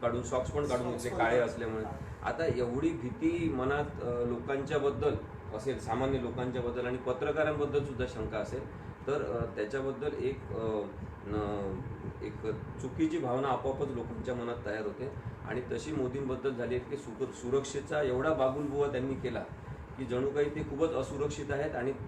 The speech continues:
Speaker 1: लोकांवर पण त्यांचा विश्वास नाही, असं लोकांना वाटायला लागलेलं आहे.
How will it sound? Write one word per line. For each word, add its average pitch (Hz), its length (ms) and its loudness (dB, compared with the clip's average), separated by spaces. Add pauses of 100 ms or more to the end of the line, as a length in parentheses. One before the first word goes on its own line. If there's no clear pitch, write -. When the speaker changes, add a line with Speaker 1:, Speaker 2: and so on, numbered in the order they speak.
(120)
Speaker 1:
लोकांवर 170 420 4
पण 160 180 4
त्यांचा 143 220 4
विश्वास 127 380 -2
नाही, 110 160 -2 (320)
असं 170 200 2
लोकांना 147 400 2
वाटायला 123 360 4
लागलेलं - 300 0
आहे. - 180 -6